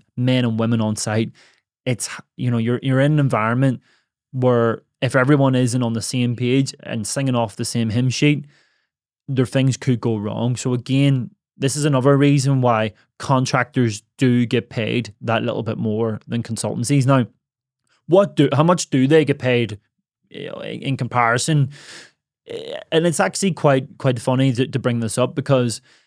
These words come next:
if you think of how many hours that you would work as a contractor compared to how many hours you would work as a consultant, you might look at a consultant, say, between f-,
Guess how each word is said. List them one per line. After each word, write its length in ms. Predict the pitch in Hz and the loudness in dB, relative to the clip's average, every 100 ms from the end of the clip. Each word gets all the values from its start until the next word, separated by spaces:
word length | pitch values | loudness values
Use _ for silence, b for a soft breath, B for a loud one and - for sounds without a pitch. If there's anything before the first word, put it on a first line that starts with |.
| b | b
if 200 | 151 151 | 0 2
you 60 | |
think 260 | 156 170 170 | 2 2 4
of 300 | 156 143 - - | 6 4 2 -12
how 360 | - 143 151 | -2 2 4
many 340 | 156 143 131 127 - | 4 2 0 -2 -4
hours 560 | 110 113 123 139 - | -2 0 2 0 -2
that 260 | - 123 127 | -4 -4 -2
you 80 | 120 | -2
would 120 | 117 | -2
work 240 | 110 - | -2 -2
as 120 | 135 | -2
a 40 | 139 | -2
contractor 640 | 143 139 - 139 - 170 | -2 -2 0 -2 0 -2
compared 360 | 170 - 135 120 | -2 -2 0 2
to 80 | 110 | 2
how 100 | 117 | 0
many 200 | 113 110 | 0 0
hours 260 | 104 107 | 0 0
you 80 | 110 | -2
would 120 | 107 | -2
work 240 | 107 117 - | -2 -4 -4
as 200 | 113 101 | -4 -4
a 180 | 104 113 | -4 -8
consultant, 720 | - 117 117 113 - 151 147 b b b b b b _ | -8 -2 0 0 2 2 2 b b b b b b _
you 140 | - 139 | -2 2
might 200 | 135 139 | 4 4
look 160 | 131 | 2
at 80 | 127 | 0
a 40 | 123 | -2
consultant, 560 | 127 - 123 131 123 | -2 -2 -2 -2 -6
say, 220 | - 120 | -4 -4
between 360 | 110 110 - 120 | -4 -6 -4 -4
f-, 180 | 104 | -6